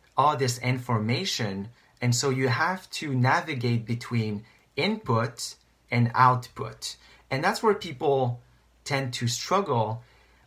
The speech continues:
Um, so basically, my client, um, we've been working together for a little while, and she's overcome a lot of her blocks when it's,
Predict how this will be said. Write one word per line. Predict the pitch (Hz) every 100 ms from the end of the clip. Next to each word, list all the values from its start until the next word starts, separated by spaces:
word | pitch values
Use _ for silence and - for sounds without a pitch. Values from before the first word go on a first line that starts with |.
| _
Um, | 131 127 127 131 123 - _ _ - _ -
so | 165 151
basically, | 135 208 208 190 185
my | 151 127
client, | - 135 170 127 120 120 -
um, | 127 123 120 123
we've | 127
been | 147 143
working | 131 - 202 202
together | 147 123 135 131
for | 123 123
a | 113
little | 113 123 117
while, | 104 123 120 104 107 120 - _
and | 117 120 120 120
she's | - - 202 208
overcome | 220 165 123 147 139
a |
lot | 113 117 127
of | 117
her | 110
blocks | 104 104 123 -
when | 127
it's, | 120